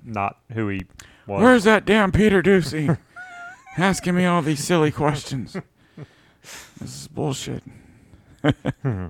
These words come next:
Speaker 2: All right, so on to, uh, more, uh, pressing matters. Uh,
Speaker 1: Well, I,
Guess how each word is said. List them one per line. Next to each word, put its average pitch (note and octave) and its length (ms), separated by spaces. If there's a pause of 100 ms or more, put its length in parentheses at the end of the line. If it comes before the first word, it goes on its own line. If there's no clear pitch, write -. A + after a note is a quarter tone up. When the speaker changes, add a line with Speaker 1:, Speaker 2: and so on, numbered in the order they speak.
(1000)
Speaker 2:
All C#3+ 140
right, D#2+ 160
so B2 400 (360)
on C3+ 240
to, A#2 400
uh, F2 420 (640)
more, G#2 440
uh, E2+ 360
pressing F2 420
matters. D#2+ 520
Uh, B1 360 (880)
Speaker 1:
Well, F3 220
I, E3 400